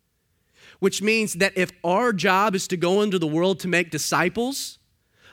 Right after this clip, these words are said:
of men and women and children, then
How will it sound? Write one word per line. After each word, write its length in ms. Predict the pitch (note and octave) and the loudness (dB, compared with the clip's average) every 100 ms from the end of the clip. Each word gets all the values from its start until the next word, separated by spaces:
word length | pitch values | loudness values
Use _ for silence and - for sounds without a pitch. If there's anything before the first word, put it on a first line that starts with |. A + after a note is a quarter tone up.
| _ | _
of 180 | F#3+ E3+ | 0 2
men 300 | G#3 B3 D4+ | 4 4 4
and 140 | G3+ | 4
women 260 | G3+ C#4+ C#4 | 4 4 4
and 120 | F#3+ | 2
children, 560 | - B3+ D4 D#4+ F#4 F#4+ _ _ _ _ _ _ _ _ - _ | 2 2 2 0 -2 -6 _ _ _ _ _ _ _ _ -20 _
then 200 | F3+ B3 | 0 0